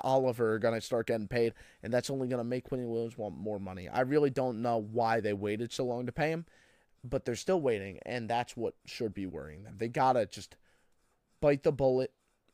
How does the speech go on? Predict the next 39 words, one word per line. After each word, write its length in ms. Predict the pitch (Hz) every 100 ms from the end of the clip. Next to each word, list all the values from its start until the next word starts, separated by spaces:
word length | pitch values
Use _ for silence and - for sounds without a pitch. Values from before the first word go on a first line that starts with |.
| -
and 120 | 104
just 180 | 104 -
pay 220 | 120 104
him, 160 | 90 87 _ _ _ -
right? 220 | 110 117 _ _ -
Sure, 320 | - - 202 170
it's 140 | 151
a 60 | 151
lot 180 | 143
of 60 | 135
money. 260 | 123 117 107
I 160 | 127
know 380 | 147 165 160 139 - _ _ _
twenty-five 800 | - - 143 151 143 - 143 131
million 380 | 127 135 127 120
dollars 320 | 123 123 120
per 160 | - 135
year, 400 | 123 117 98 90 _ _ _ -
which 100 | 110
is 80 | 110
probably 300 | 131 123 123
what 180 | 117
he's 140 | 117 107
gonna 160 | 120
get, 260 | 120 110 87 _ _ _ _ _ -
is 140 | 117
a 60 | 131
lot 200 | 131 127
of 60 |
money, 300 | 117 104 101 -
but 180 | 113 107 _ _ -
<laughs> 100 | - - - - 85
Williams 500 | 139 165 170 160 143
is 100 | 135
worth 280 | 139 127 107
it, 100 | 82
man. 240 | 101 95 - - - - 135
Getting 340 | 156 156 170
the 340 | 151 147 127